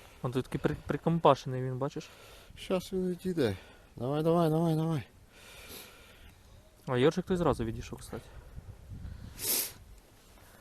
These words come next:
Speaker 2: Ой, ще одна плітка застрягла. Так, ти що тут? Вирішив нам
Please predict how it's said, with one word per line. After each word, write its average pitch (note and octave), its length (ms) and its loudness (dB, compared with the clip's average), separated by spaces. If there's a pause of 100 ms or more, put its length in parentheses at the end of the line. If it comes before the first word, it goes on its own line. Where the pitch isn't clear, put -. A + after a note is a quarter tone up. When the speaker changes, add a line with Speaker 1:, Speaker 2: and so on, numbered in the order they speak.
(220)
Speaker 2:
Ой, D#2 120 -10
ще - 180 -4
одна - 300 -8
плітка - 360 -12
застрягла. C#3+ 640 -2 (1500)
Так, C#3 240 4
ти A#2 140 -2
що C#3+ 220 2
тут? - 340 -10
Вирішив B2 520 -2
нам B2+ 260 -2